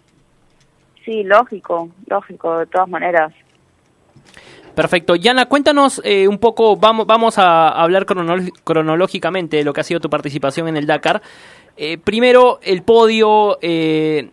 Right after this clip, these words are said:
Speaker 2: esa feria Dakar, sentir el cariño del público, eh, ¿cómo te sentiste en ese fin de semana?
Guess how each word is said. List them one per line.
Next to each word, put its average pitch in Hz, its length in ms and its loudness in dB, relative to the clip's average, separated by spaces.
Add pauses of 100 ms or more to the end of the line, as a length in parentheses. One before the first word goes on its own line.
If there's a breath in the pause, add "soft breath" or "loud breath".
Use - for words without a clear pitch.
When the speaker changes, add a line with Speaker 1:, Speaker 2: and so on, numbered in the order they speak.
Speaker 2:
esa 185 240 -2
feria 202 280 0
Dakar, 196 600 4
sentir 180 340 -2
el 180 80 0
cariño 180 300 0
del 165 100 0
público, 185 640 0 (160)
eh, 131 280 -10
¿cómo 202 200 0
te 202 100 -2
sentiste 165 560 -4
en 151 80 -4
ese 160 160 -6
fin 170 140 -6
de 165 80 -2
semana? 131 380 -6